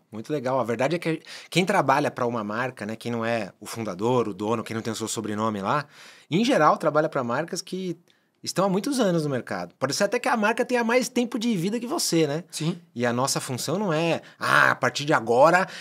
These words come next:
Speaker 1: essa marca então aqui, ó, foi um filho que eu adotei durante três anos, ele vai ficar comigo e ele, eu vou obrigar essa marca a usar, se ela fosse uma pessoa, vou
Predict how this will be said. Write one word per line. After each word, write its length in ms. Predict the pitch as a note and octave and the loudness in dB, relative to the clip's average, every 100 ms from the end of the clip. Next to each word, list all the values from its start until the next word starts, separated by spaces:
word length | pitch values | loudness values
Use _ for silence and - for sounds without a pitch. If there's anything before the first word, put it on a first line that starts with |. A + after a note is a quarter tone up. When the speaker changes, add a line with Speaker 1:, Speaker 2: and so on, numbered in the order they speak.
| - | 0
Speaker 1:
essa 280 | D#3+ E3+ D3+ | 2 4 4
marca 300 | D3+ D3 C#3 | 4 4 0
então 220 | C3 E3 | 2 4
aqui, 220 | E3 F#3 | 4 8
ó, 100 | F#3 | 8
foi 200 | - D3 | 6 2
um 100 | D#3+ | 2
filho 320 | - - E3 | 0 0 0
que 140 | F3 E3 | 2 4
eu 60 | |
adotei 600 | F#3 E3+ D3+ C3+ D3 G3 | 4 4 0 2 2 2
durante 280 | D#3+ D#3 D#3+ | 2 2 2
três 320 | - F#3+ F3+ D3 | 2 2 4 2
anos, 340 | F#3 G3+ - | 2 0 0
ele 120 | D#3 | 2
vai 120 | D#3 D#3+ | 4 2
ficar 140 | F#3 | -2
comigo 540 | E3+ D3 D#3 G#3 A3 - - - | -4 0 0 0 -2 -6 -12 -2
e 100 | C3 | 2
ele, 180 | E3+ E3 | 4 4
eu 80 | C#3 | 4
vou 140 | E3 | 4
obrigar 580 | E3+ F3 B2+ - - A#3 | 6 4 6 8 10 8
essa 200 | - G3 | 4 0
marca 280 | E3+ G3 G3 | 0 0 0
a 40 | |
usar, 600 | E3 A2+ C#3 F3 G#3+ - _ _ | -2 2 6 6 4 0 _ _
se 100 | - | 2
ela 60 | C#3+ | 4
fosse 200 | F3+ E3+ | 2 0
uma 100 | E3+ | 0
pessoa, 560 | E3 B2 - F3 F3 G2 - - | 0 -2 2 4 4 2 -6 2
vou 180 | D3+ | 6